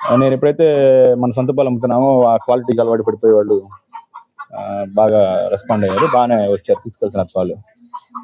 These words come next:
ఇక నాకు, నేను పాలు సెంటర్లో అమ్మిన ముందు, అమ్మక ముందు మెయింటెనెన్స్కి ఇబ్బంది పడేది. వారం వారం దాణా వస్తూ ఉంటది.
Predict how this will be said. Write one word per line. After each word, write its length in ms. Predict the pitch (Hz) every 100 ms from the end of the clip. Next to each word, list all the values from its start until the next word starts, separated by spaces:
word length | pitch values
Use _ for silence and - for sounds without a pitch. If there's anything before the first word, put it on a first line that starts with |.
| - - 240 - - 117
ఇక 180 | 123 131
నాకు, 500 | 127 123 127 120 123 123 120 120 120 120 - - - - - - -
నేను 160 | 139 156
పాలు 480 | 151 160 196 196 175
సెంటర్లో 420 | 156 160 175 170
అమ్మిన 320 | 156 156 156 151 147 147 143
ముందు, 280 | 143 160 156
అమ్మక 220 | 139 175 147
ముందు 520 | 139 190 160 139 131 - _ _ _ _ _ _ _ _ _ _ _ _ _ _ _ _ _ - _ -
మెయింటెనెన్స్కి 440 | 170 185 185 -
ఇబ్బంది 200 | 160 185
పడేది. 360 | 147 123 107 82 - _ - - -
వారం 280 | 131 156 160
వారం 260 | 160 175 143
దాణా 220 | 156 156
వస్తూ 300 | 127 - 117
ఉంటది. 360 | 107 98 95